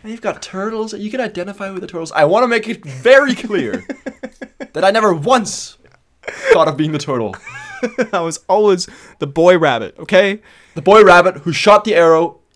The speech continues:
Speaker 1: into, uh, Lady Mar-, what's it, Lady Marion?
Speaker 2: Yeah, Lady
Speaker 1: right?
Speaker 2: Marion's
Speaker 1: La-,
Speaker 2: garden
Speaker 1: la-
Speaker 2: and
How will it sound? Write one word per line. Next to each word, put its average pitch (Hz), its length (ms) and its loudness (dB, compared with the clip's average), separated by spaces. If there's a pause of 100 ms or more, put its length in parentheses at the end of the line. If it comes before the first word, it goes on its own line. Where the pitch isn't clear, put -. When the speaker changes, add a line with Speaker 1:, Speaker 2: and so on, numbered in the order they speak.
(160)
Speaker 1:
into, 202 400 -2 (160)
uh, 160 220 2
Lady 165 240 -2
Mar-, 143 300 -4 (120)
what's 147 160 -16
it, - 100 -20
Lady 135 160 -6
Marion? 202 480 -4
Speaker 2:
Yeah, 147 280 -4
Lady 151 220 -4
Speaker 1:
right? - 20 -4
Speaker 2:
Marion's 147 340 -2
Speaker 1:
La-, - 60 -8
Speaker 2:
garden 147 220 -2
Speaker 1:
la- 160 100 0
Speaker 2:
and 139 180 -10